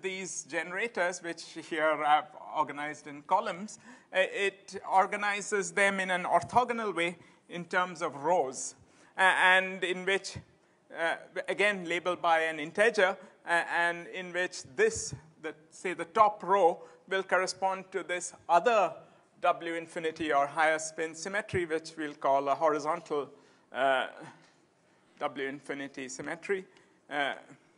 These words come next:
uh, uh, so there's an additional one. This is the horizontal one.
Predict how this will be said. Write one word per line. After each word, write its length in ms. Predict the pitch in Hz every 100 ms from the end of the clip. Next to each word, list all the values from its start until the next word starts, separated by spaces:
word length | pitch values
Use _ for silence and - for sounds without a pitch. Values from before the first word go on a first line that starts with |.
| _ _ _ _ _
uh, 40 | -
uh, 680 | 143 - 160 165 151 151
so 320 | 165 - 175 165
there's 260 | 175 170 170
an 120 | 165
additional 560 | 156 190 214 - 202 165
one. 280 | 147 156 185 _ _ _ _
This 120 | - 147
is 100 | 135
the 120 | 143
horizontal 720 | 156 151 143 160 180 170 156
one. 220 | 139 139